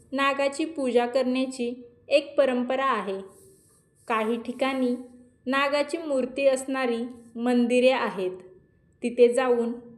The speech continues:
पूजा केली जाते. काही जण वारुळाची पूजा करतात, तर काही जण घरीच नागाचे भिंतीवर चित्र काढून किंवा मातीपासून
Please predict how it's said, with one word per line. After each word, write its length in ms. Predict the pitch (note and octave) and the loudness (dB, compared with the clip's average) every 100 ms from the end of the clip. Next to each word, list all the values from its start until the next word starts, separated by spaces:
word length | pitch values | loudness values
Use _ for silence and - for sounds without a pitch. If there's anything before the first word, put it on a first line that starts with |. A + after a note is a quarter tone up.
| - - | -20 -4
पूजा 300 | D4 C#4+ D4 | -2 2 0
केली 400 | D4 D4 A#3+ A#3+ | 2 2 2 2
जाते. 400 | A#3+ A3 - F#3 - - _ _ _ _ - | 0 -2 -2 -10 -12 -20 _ _ _ _ -6
काही 300 | A3+ A#3 B3 | -2 2 4
जण 320 | A#3+ B3+ A#3 B3+ - - - | 6 4 2 -6 -12 -10 0
वारुळाची 720 | C4 C4 C#4 D4+ D4 C#4 D#4 | 4 4 4 2 2 0 -4
पूजा 420 | D#4 C4+ A#3+ A#3 | -4 -2 2 2
करतात, 440 | A#3 A#3+ - G3+ G3 G#3+ - _ _ _ _ - | 2 0 -2 -8 -12 -18 -20 _ _ _ _ 4
तर 140 | D4 | 4
काही 380 | D4+ C4+ C4+ C4 | 4 0 0 2
जण 300 | B3 A3+ A#3 A#3+ - - - | 2 2 -4 -10 -18 -16 -4
घरीच 580 | A#3+ C#4 B3 A#3 - - - - | 0 2 2 -2 -4 -18 -20 -12
नागाचे 920 | A#3 A#3 A#3+ A#3+ B3 B3+ A#3+ B3+ - - - | -4 0 2 2 2 4 2 2 -10 -16 -8
भिंतीवर 580 | A#3+ C#4+ C4+ C4+ C#4+ D4 | -2 0 0 0 2 0
चित्र 420 | D4 C#4 - C4 | 0 -4 2 2
काढून 380 | C4 B3 G#3 F#3+ - - - - - | 2 0 0 -2 -10 -18 -20 -20 -4
किंवा 360 | D#4 D4 C4 B3 - - - | 0 2 2 0 -8 -20 -6
मातीपासून 840 | A#3+ B3 B3 B3+ B3+ C#4 D4 C4+ | 0 2 0 -4 -4 -6 -4 -4